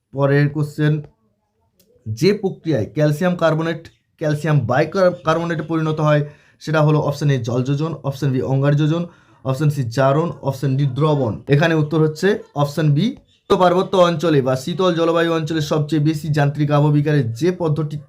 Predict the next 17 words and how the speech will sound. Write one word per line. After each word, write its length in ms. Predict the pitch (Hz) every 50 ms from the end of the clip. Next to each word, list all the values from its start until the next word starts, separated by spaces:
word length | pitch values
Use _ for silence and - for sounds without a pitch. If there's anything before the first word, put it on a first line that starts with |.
| _ _ _
পদ্ধতিটি 640 | 151 147 147 147 156 147 147 151 147 151 151 151 151 147 - - - _ _ _
কার্যকারী 540 | 151 156 156 156 160 196 185 180 170 156 151
হয় 280 | 143 147 131 117 107 - - -
সেটা 220 | _ - 156 160 160
হচ্ছে 180 | 151 151 160
অপশন 300 | 151 143 143 - - 165 - -
এ 160 | - 151 147
বোল্ডার 680 | 127 110 120 143 147 143 151 160 160 - - - - 139
ভাঙন, 320 | 135 147 147 147 151 156
অপশন 380 | - - 143 - - 156 147 143
বি 60 | 131
ভারমুক্ত 500 | 117 123 139 143 151 151 156 147 - 160
প্রসারণ, 600 | 156 151 156 151 147 170 151 151 156 156 156 151 - - _ _
অপশন 300 | 131 135 131 - 151 139
সি 160 | - - 135
কলয়েড 560 | - - 147 147 147 151 151 156 156 156 156
উৎপাটন, 640 | 151 147 147 - 156 151 151 147 160 156 156 160 160